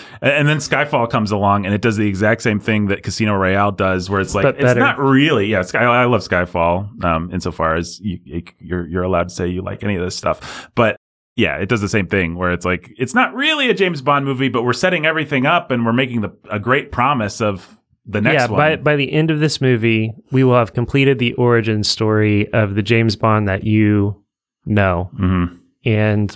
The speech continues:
Speaker 2: we'll give you Q, we'll give you Moneypenny, we'll give you a new M who can just be the straight arrow. Dude will kill Judi Dench because
Speaker 1: We'll
Speaker 2: she
Speaker 1: burn
Speaker 2: served her
Speaker 1: James Bond's
Speaker 2: purpose.
Speaker 1: past to the ground. Like,
Speaker 2: He has no attachments left, nobody he loves,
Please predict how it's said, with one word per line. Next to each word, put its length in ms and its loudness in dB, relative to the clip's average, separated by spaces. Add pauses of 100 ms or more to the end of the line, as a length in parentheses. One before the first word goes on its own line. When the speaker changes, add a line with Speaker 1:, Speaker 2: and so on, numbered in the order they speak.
Speaker 2:
we'll 160 2
give 200 0
you 240 2
Q, 560 2
we'll 140 0
give 160 0
you 80 2
Moneypenny, 600 0 (220)
we'll 120 2
give 160 2
you 140 2
a 40 0
new 240 0
M 360 0 (200)
who 120 0
can 180 -2
just 280 -2
be 160 -4
the 120 -6
straight 280 0
arrow. 540 2 (520)
Dude 340 2
will 100 -2
kill 300 -2
Judi 380 -4
Dench 580 -2
because 560 -4 (360)
Speaker 1:
We'll 180 2
Speaker 2:
she 120 0
Speaker 1:
burn 160 2
Speaker 2:
served 220 2
her 60 2
Speaker 1:
James 180 0
Bond's 340 2
Speaker 2:
purpose. 320 -4
Speaker 1:
past 560 -4
to 100 -10
the 120 -6
ground. 680 -4
Like, 340 -6 (120)
Speaker 2:
He 160 -2
has 240 2
no 240 2
attachments 640 -4
left, 480 0
nobody 600 0
he 60 -2
loves, 540 0